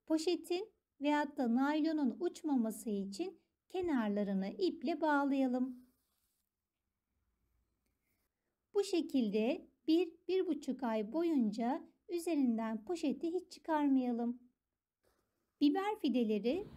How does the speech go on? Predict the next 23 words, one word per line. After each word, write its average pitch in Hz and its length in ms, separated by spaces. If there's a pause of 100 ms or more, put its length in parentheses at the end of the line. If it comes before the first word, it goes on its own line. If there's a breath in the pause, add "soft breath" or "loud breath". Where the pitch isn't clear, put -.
domates 285 540
fidelerine 240 640
göre 285 460 (240)
biraz 294 360
daha 254 180
geç 302 380
çıkıyor. 240 420 (2250)
Kapya 381 360
biber 233 360 (120)
tohumlarım 233 600 (380)
üç 392 180
hafta 262 400
sonra 233 420 (100)
topraktan 302 680 (100)
çıktılar. 269 500 (1040)
Şu 392 180
an 359 160 (140)
kapya 370 360
biberlerim 226 640 (220)
tam 359 160
bir 320 320
buçuk - 280
aylık. 233 360